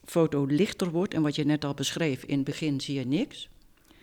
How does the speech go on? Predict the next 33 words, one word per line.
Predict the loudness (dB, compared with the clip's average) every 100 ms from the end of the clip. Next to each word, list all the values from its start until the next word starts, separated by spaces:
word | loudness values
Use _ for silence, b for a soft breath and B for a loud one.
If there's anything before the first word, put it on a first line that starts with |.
| B
dan | -4 0
is | 2
dat | 2
natuurlijk | 0 0 -2 -2
ergens | -2 -4 -6
ook | -2
een | 0
beetje | 2 2 0
een | -2
knipoog | -2 -2 -2 -8 -6
naar | -6 -6
de | -4
tijd | -6 -6 -10 b b b -6
van | 0
de | 2
analoge | 2 0 2 2 0
fotografie, | 0 -2 -2 -4 -2 -2 -4 b b b b
waarin, | -4 0 2 2 0 -6
eh, | -4 -2 -2 -6 -2
als | -2
je | 2
in | 2
de |
donkere | 4 2 2 0
kamer | 0 2 2
stond | 0 2
om | 0
een |
foto | 2 0 0
af | -4 -4
te | -4
drukken, | -2 -2 -2
eigenlijk | -2 -2 -4 -6